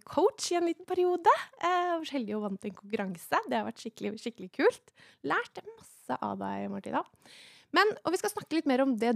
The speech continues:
du driver med, og vi skal dypdykke inn på mye spennende, for jeg synes også du har en veldig sånn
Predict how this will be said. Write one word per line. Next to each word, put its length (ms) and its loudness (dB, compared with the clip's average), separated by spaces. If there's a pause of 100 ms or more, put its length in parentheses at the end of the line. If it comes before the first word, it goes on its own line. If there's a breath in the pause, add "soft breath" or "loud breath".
du 120 2
driver 560 -2
med, 360 4
og 120 4
vi 80 2
skal 160 -2
dypdykke 560 -4
inn 140 -2 (100)
på 200 2
mye 360 2
spennende, 540 -4
for 140 -8
jeg 100 -8
synes 220 -6
også 180 -12
du 100 -8
har 120 -6
en 80 -6
veldig 180 -8
sånn 120 -16